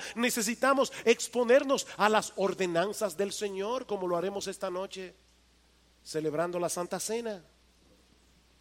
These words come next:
Oh, mis hermanos, despojémonos de todo peso y del pecado que nos asedia,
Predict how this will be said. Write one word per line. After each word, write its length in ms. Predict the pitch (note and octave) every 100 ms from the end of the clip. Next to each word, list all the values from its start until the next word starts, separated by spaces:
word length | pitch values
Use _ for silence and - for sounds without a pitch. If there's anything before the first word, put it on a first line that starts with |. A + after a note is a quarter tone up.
| _ _ _ _ _ _ _ _ _ _ _ _ _ _ _ _ _ _ _ _
Oh, 180 | - F3+
mis 180 | F#3 -
hermanos, 640 | F3 E3 F3+ F3 D3 - - _ _ _ _ _ _ _ _ _ _ _ _ _ _ -
despojémonos 720 | C#3 - D#3 D#3 F#3+ F#3 F3+
de 80 | E3+
todo 280 | - F3+ F3+
peso 340 | F3 F#3+ -
y 20 |
del 160 | E3+ F3
pecado 420 | E3 - E3+ F3+
que 120 | F3
nos 180 | F3 F3
asedia, 480 | F3+ - F#3 G3 G3+